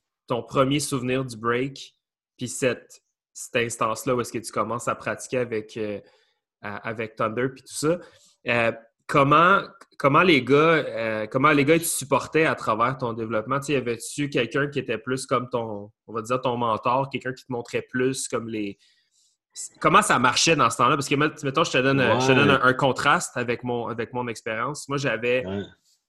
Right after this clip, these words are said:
Speaker 1: euh, je, je prenais pas des cours, genre, euh, des cours courts, là. C'était comme un spot de pratique, puis il y avait comme un gars qui nous montrait des trucs, puis là, on essayait de travailler
Speaker 2: Mhm.
Speaker 1: là-dessus, puis tout.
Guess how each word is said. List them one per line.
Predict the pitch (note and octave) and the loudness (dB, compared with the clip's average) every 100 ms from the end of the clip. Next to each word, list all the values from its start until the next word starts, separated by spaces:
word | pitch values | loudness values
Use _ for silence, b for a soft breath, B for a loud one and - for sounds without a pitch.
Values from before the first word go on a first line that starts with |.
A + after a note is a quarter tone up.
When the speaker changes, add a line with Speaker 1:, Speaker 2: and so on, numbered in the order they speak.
| G#2 | -8
Speaker 1:
euh, | A2 | -8
je, | - - | -8 -10
je | - | -4
prenais | B2 | 0
pas | B2 | 2
des | E3+ B2+ - | 4 2 0
cours, | C#3 C3 C#3 C#3 | 0 2 2 0
genre, | A#2 A2 G#2+ G#2+ G#2+ | 0 0 0 -4 -8
euh, | G2+ G2 G2 | -8 -8 -12
des | G#2 F#2+ | -14 -12
cours | A#2 A2 | -10 -10
courts, | - B2 D3+ D#3+ | -6 -6 -4 -4
là. | C#3+ | -6
C'était | - A2 | -6 -8
comme | A#2 A#2 | -8 -8
un | |
spot | A2 C3 B2 | -6 -6 -4
de | |
pratique, | A#2 A2+ G#2+ B2 - | -4 -6 -8 -10 -14
puis | |
il | G#2+ | -14
y | |
avait | G#2 | -14
comme | A2 G#2+ | -12 -10
un | G#2 | -10
gars | A2 | -12
qui | G#2+ G#2+ | -14 -18
nous | A2+ | -16
montrait | A2 A2 G#2+ - A#2 | -10 -8 -8 -8 -10
des | G#2+ G#2 | -8 -12
trucs, | - A2 G#2 - | -12 -10 -10 -12
puis | G2+ | -12
là, | G2+ | -12
on | G#2 | -12
essayait | G2 A2 | -14 -14
de | - | -14
travailler | - G2 G2+ | -8 -6 -4
Speaker 2:
Mhm. | G#2 | -6
Speaker 1:
là-dessus, | G#2 - A#2 | -8 -14 -18
puis | - | -10
tout. | D#3 | -8